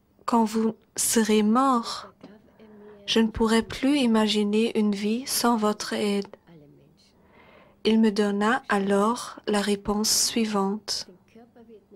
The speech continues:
Tous les hommes doivent mourir, et je mourrai aussi. » Mais c'est mon corps que l'on mettra en terre,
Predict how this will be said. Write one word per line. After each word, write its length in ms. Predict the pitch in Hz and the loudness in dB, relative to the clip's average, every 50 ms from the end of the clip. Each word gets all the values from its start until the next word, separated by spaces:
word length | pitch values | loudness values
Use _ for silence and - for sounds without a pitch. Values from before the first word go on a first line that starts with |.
| 180 185 180 - _ - - - - - - - - - - - - | -20 -20 -20 -20 _ -20 -20 -20 -20 -20 -20 -20 -20 -20 -20 -16 -6
Tous 120 | - - 294 | -2 0 4
les 240 | 294 294 262 220 233 | 4 4 4 4 4
hommes 240 | 226 226 220 220 | 4 4 4 2
doivent 300 | 202 214 214 208 202 202 | 2 2 0 0 0 0
mourir, 760 | 220 208 214 208 - 208 202 196 202 208 214 - - - - - - - _ _ _ _ _ _ - | 0 0 0 0 0 -2 0 0 -2 -4 -4 -8 -10 -14 -16 -20 -20 -20 _ _ _ _ _ _ -2
et 80 | 208 | -2
je 140 | 208 202 214 | 0 2 2
mourrai 400 | 214 214 214 214 208 220 226 233 | 2 2 2 2 2 2 2 2
aussi. » 560 | 240 240 240 - - - - 269 247 240 226 208 202 196 190 - - - - - - - - | 2 0 0 -2 -2 -2 0 0 -2 -2 -4 -8 -16 -20 -20 -20 -20 -20 -20 -20 -12 -4 0
Mais 240 | 226 226 226 226 - | 2 4 4 4 2
c'est 220 | - - - 254 | 2 2 4 4
mon 240 | 240 240 233 240 233 | 4 6 4 4 2
corps 440 | 233 - 285 277 269 254 247 - - | 2 4 4 6 6 4 2 0 -4
que 120 | - 233 | -2 0
l'on 180 | 214 214 208 208 | 2 2 2 2
mettra 540 | 208 208 208 208 - - - - 214 208 202 | 2 0 0 -2 -2 -2 0 0 2 2 2
en 180 | 202 196 196 | 0 -2 -4
terre, 680 | 196 - - 214 202 202 208 208 220 - - - - - | -6 -4 -2 0 0 0 0 -2 -4 -6 -10 -12 -14 -16